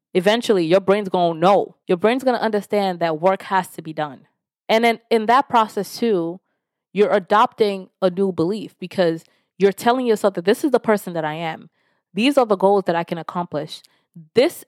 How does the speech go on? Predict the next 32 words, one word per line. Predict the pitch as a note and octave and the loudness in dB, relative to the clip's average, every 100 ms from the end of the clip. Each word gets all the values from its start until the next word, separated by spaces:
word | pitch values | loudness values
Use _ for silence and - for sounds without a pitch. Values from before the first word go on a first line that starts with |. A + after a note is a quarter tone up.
| - | 2
is | A3+ G#3 - _ | 2 2 -10 _
who | - A#3+ A3 A3 _ _ - | -2 0 0 -6 _ _ -2
this | G#3 | 0
version | F#3 G3+ G#3+ A3+ D#3 | 2 2 2 -2 -6
is. | D#3+ D#3 D#3+ - | -10 -10 -14 -6
And | G3 G3 | -4 0
your | G3 | 0
brain | E3+ G#3+ A3 | 0 -2 0
now | G3+ G3 F3 | 0 0 -2
adopts | E3 F3+ F3+ - | -2 0 -2 -6
that | D#3+ D3 - _ - | -8 -8 -12 _ -12
because | A3+ A#3+ A3 - _ _ _ - | -2 2 2 0 _ _ _ 0
our | A3 B3 | 0 2
limiting | E4+ F#4+ E4+ | 0 0 -2
beliefs | B3 B3+ D4 - | -2 -4 -6 0
often | A3 A3 G#3+ G3+ F#3+ | 0 0 -4 -2 0
are | F#3+ F#3 F3 | 0 0 -4
generated | - G#3+ C4 A3+ G#3 G#3 | -4 -2 0 0 -2 -4
from | A3+ | -6
when | A3+ A3+ | -6 -2
we're | A3 A3 | 0 0
young. | F#3+ D4+ G3+ D3+ D3 _ _ _ - | -2 -2 -2 -6 -12 _ _ _ -4
We | C4+ | -4
had | F#4+ G4+ G4 - | -2 -2 -4 2
all | C#4 D#4+ | 2 2
these | D4+ A#3+ | -2 -4
years | B3 D4+ C#4 - | -2 0 0 -2
to | - | -4
store | B3 - C4 C#4+ C#4+ | -6 -2 2 4 4
that | A3 F#3+ | 0 -2
limiting | F#3+ F3+ F3 | -4 -4 -8
belief. | E3 D3+ - | -10 -14 -16